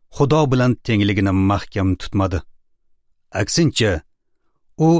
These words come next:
bu ulug'vorlikdan voz kechib, qul tabiatiga kirdi. Inson bo'lib tug'ildi. U inson qiyofasida yashab, o'zini past tutdi. Itoatkorlik bilan yashab, hatto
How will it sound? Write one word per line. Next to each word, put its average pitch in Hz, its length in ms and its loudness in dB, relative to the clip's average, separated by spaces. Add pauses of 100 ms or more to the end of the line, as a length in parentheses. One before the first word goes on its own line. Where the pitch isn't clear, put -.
(360)
bu 92 280 0 (120)
ulug'vorlikdan 123 840 2 (140)
voz 98 220 0
kechib, 143 380 -2 (520)
qul 151 160 2 (140)
tabiatiga 101 540 -2
kirdi. 87 360 -4 (720)
Inson 120 540 2
bo'lib 98 320 -2
tug'ildi. 95 420 -4 (1000)
U 147 80 2 (120)
inson 143 440 2
qiyofasida 113 680 0
yashab, 92 440 -2 (760)
o'zini 104 400 2 (400)
past 113 240 0
tutdi. - 360 -8 (1040)
Itoatkorlik 123 1000 0
bilan 101 260 0
yashab, 92 440 0 (540)
hatto 131 400 -2